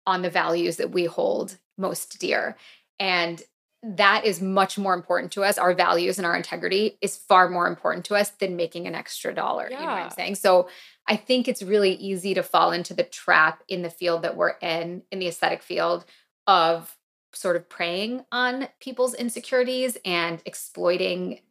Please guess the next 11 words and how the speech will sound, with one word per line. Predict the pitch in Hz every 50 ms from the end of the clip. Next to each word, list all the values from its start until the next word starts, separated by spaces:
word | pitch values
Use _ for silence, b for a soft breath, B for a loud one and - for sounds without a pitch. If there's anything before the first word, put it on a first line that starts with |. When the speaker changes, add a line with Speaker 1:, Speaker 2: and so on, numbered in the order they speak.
| _ _ _ _ _
Speaker 1:
people's | - 202 185 180 170 175
insecurities. | 175 - 180 - - 185 170 170 175 175 170 165 - -
And | 180 175 175 175 180 170 B B B B B _
we | 185 208 226 240 247 240 240 - _ _ _ 196 190 190
really | 202 220 220 208 202 190 175 170 165 170 - -
don't | 170 196 180 165 156 160
do | - 165 160
that | - - - 175 175
here. | - 190 - - 180
And | 180 - 196 190
I, | - 185 180 185 185 185 - -